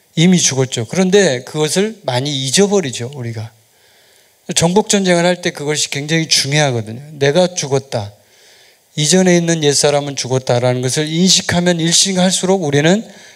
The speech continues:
새로운 사람이 더 많이 살아나요. 그런데 옛사람이 죽었다라는 걸 인식하지 못하는 사람은 옛사람이 점점, 점점 막 다 살아나요. 죽었던 놈이 다시 일어나.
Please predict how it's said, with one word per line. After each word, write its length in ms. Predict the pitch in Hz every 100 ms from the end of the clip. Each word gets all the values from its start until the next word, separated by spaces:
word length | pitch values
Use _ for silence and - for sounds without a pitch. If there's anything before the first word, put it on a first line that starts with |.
| -
새로운 500 | - 247 254 254 240
사람이 380 | 185 160 165 175
더 280 | - 123 175
많이 360 | 196 180 190
살아나요. 640 | 202 - 208 196 131 107 110 _ _ _ _ _ _ _ -
그런데 580 | - 175 190 202 123 104 - - _ -
옛사람이 640 | 160 - 226 214 208 208
죽었다라는 640 | - 170 190 185 185 180 175
걸 80 | 160
인식하지 480 | 165 - 180 175
못하는 420 | 160 143 147 147 139
사람은 460 | 131 135 170 135
옛사람이 800 | 135 151 - 185 170 185 226 226 -
점점, 460 | 151 170 190 180
점점 460 | 175 170 165 175 165
막 180 | 139 -
다 120 | 127
살아나요. 500 | - 175 160 107 104 _ _ - - _ _ -
죽었던 420 | 180 196 208 196
놈이 200 | 170 156
다시 300 | 131 139 175
일어나. 360 | 135 127 120